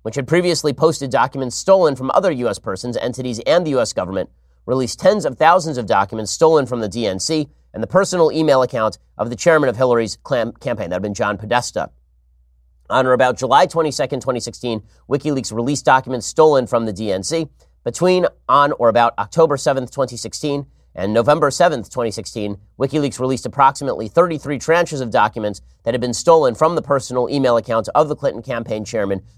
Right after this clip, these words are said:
totaling over fifty thousand stolen documents. So this is all stuff that we know, right? They're just recapping the story for you. Then here, uh, along comes Roger Stone.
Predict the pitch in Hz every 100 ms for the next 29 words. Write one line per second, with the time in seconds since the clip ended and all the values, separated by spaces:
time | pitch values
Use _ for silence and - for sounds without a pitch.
0 | - 156 139 123 120 123 113 117 - _
1 | 165 160 139 131 117 107 110 - 110 107
2 | 101 90 85 69 107 143 147 139 - 123
3 | 117 127 123 90 - 57 64 82 87 101
4 | 120 139 120 127 120 117 117 87 80 82
5 | 62 58 _ _ _ _ _ _ 123 180
6 | 190 117 131 _ - - 190 180 - -
7 | 139 135 165 180 - 156 117 113 120 107
8 | - 78 64